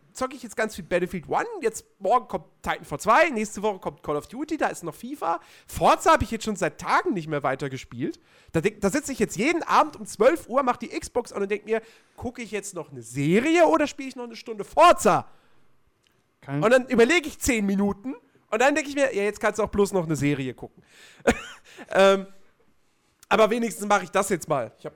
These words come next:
Speaker 1: endlich mal Better Call Saul weitergeschaut. Yay. Ähm, und, äh, das, also der Herbst ist schon so, du, du bist zwischen, oh geil, es kommen so viele coole Spiele raus und,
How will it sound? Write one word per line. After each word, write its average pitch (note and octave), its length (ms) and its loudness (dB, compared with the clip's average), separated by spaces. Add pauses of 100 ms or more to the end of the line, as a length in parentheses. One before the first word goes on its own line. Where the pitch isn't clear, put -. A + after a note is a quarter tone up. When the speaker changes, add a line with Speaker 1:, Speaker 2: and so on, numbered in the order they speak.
Speaker 1:
endlich G3 180 -6
mal F3+ 100 0
Better F3 180 2
Call E3 180 -6
Saul F#3+ 240 -8
weitergeschaut. A2+ 640 -14
Yay. C3 280 -8 (400)
Ähm, D#3+ 480 2 (1400)
und, F#3 380 4
äh, F3 200 4
das, D#3 140 -4 (200)
also D#3+ 180 -6
der F3+ 120 0
Herbst F#3+ 340 2
ist - 180 -8
schon G3 300 2
so, F3+ 480 0
du, D#3 60 -14 (120)
du E3 80 -8
bist A3+ 300 -6
zwischen, C4 440 -4 (100)
oh C4 160 2
geil, B3+ 240 -2
es - 120 -8
kommen C#4 160 -2
so B3+ 100 -6
viele C4+ 260 -12
coole C4 240 -10
Spiele C4 280 -6
raus B3 400 -2
und, G#3+ 300 -10